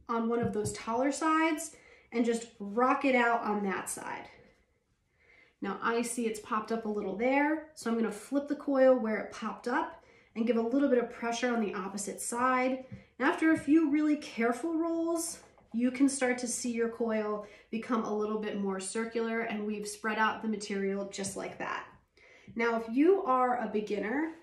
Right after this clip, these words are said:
at this point, I would say take your needle tool and cut this coil in half so that you can really focus on building one high quality coil.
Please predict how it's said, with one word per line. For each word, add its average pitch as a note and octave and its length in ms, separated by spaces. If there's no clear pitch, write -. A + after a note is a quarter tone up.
at A3 100
this - 320
point, C#4 320
I A3+ 160
would A3+ 160
say G#3 560
take A#3+ 320
your A3 160
needle A3 240
tool D#4+ 500
and A3 220
cut - 340
this D#4+ 220
coil C4 440
in G#3 180
half B3+ 520
so - 200
that C4 120
you B3+ 60
can A3+ 260
really C4+ 280
focus B3 400
on G#3+ 180
building A3 460
one G#3 500
high G#3 220
quality G3+ 500
coil. - 380